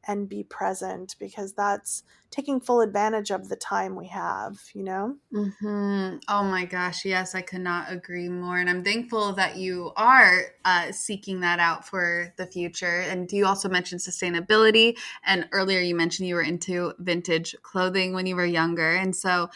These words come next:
Speaker 2: I'm curious how often you incorporate old vintage pieces now, or you intend to for costume design, uh,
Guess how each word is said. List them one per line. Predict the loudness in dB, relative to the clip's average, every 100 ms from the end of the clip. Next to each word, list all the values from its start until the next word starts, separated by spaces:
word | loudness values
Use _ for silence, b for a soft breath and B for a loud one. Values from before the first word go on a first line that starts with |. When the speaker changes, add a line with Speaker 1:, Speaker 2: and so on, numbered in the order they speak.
| B B
Speaker 2:
I'm | -6
curious | -2 0 0 -2 0
how | 2
often | 2 0 -4 -2
you | -2 -2 -2 -4
incorporate | -6 -4 -6 -2 -4 -2
old | -6 -4
vintage | -6 -6 -10 -10
pieces | -8 -6 -4 -4 -2
now, | 2 2 2 2
or | 0
you | -2 -6 -8 -8
intend | -8 -4 -2 0 0
to | 0 -2 -4
for | -6 -4 -4
costume | -2 -4 -4 -8
design, | -8 -6 -6 -8 _
uh, | -4 -4